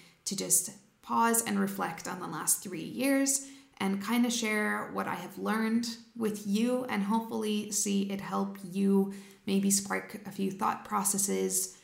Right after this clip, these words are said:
And also, this is a kind of stuff that I wish that someone had told me when I was starting out. So if you are starting your business, here's a few things that I wish that I had done a little bit differently.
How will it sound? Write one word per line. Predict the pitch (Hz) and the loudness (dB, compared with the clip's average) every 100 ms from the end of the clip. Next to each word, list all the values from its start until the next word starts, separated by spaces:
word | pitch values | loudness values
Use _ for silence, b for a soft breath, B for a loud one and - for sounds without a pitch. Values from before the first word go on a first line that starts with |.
| B B | B B
And | 196 185 180 180 - - - | -8 -4 -4 -6 -8 -10 -6
also, | 208 208 196 196 190 185 190 - - _ _ | -2 2 2 2 2 0 -4 -12 -20 _ _
this | 233 240 | 4 6
is | 277 | 4
a | |
kind | 277 240 | 2 2
of | 208 | 2
stuff | - 190 185 | 2 0 -4
that | 185 | -4
I | 185 | -4
wish | 180 180 170 | -2 -2 -2
that | 180 | 2
someone | - 185 175 | 2 2 -4
had | 180 | -6
told | - 180 - | -6 -6 -8
me | 170 202 | -2 0
when | 208 | 0
I | 202 | 0
was | 202 196 | 2 2
starting | 202 196 196 196 | 2 0 0 0
out. | 196 202 | 2 2
So | - | 0
if | - - - | -2 -4 -2
you | 262 - | -2 0
are | 190 208 226 233 | 0 0 -2 -2
starting | - 208 202 214 | -2 0 0 0
your | 208 | 0
business, | 202 208 196 220 220 - B B B B | -2 0 0 2 2 0 B B B B
here's | - 302 311 | -2 0 2
a | 285 | 0
few | - 226 214 | 2 0 2
things | 196 185 185 | -2 -2 -2
that | 180 170 - | -2 -4 -6
I | 185 180 | -4 -2
wish | 180 175 | -2 -4
that | - - | -4 -6
I | 170 | -6
had | 170 | -6
done | - - - | -6 -6 -6
a | - | -8
little | - | -10
bit | - - | -10 -10
differently. | - - - - - 240 202 | -10 -12 -12 -12 -8 -6 -6